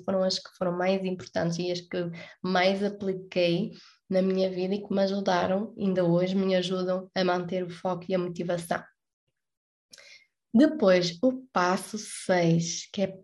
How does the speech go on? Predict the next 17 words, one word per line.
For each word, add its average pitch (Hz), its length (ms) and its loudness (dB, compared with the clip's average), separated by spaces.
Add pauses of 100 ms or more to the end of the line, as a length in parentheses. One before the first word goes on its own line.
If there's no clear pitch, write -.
passar 175 840 0
para 175 200 0
a 175 40 0
ação, 165 460 -4
porque - 200 -10
muitas 196 380 -2
vezes, 185 300 0
lá 180 160 -2
está, 180 240 -8
nós 170 400 -2 (340)
trabalhamos 170 540 4
muito 175 460 -2
a 202 40 -4
parte 170 340 -2
interna, 180 680 0
não 185 240 -2
é? 175 300 -4